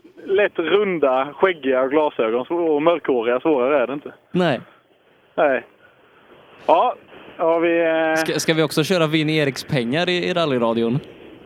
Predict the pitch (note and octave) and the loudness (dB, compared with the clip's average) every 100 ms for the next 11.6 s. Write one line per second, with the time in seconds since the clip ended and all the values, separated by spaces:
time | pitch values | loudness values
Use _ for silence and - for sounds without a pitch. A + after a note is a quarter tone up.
0 | - - - - C#3 - A3+ F#3 - - | -20 -20 -10 -2 0 2 2 2 -2 -8
1 | - - - - F3+ F3+ G#3 G#3 G#3+ G3 | -16 -18 -18 0 2 2 2 2 2 2
2 | G3+ E3+ D#3 D#3+ E3+ D#3+ F3 D3 - - | 2 2 2 2 2 2 2 0 -6 -20
3 | - - - - - - - - - - | -20 -20 -20 -20 -20 -20 -20 -20 -20 -18
4 | - - - - - - - - - - | -16 -18 -20 -18 -18 -18 -20 -20 -20 -20
5 | - - - - - - - - B2+ C3+ | -20 -20 -20 -20 -20 -20 -20 -16 -6 -2
6 | C#3 C#3 C3 - - A#2+ C3 C3 - A2+ | 0 0 -2 -4 -4 -2 -2 -4 -6 -6
7 | - C3 - - - - - - - - | -6 -6 -10 -20 -20 -20 -20 -20 -20 -20
8 | - - - - - - - - - - | -20 -20 -20 -20 -20 -20 -20 -20 -20 -20
9 | - C3+ E3+ A#3+ A#3+ - - - - - | -12 -4 -2 -2 -2 -10 -20 -20 -20 -20
10 | - - - - - - - - - - | -20 -20 -20 -20 -20 -20 -20 -20 -20 -20
11 | - - C3 C#3 D3 D#3 | -20 -8 -4 -2 -2 -4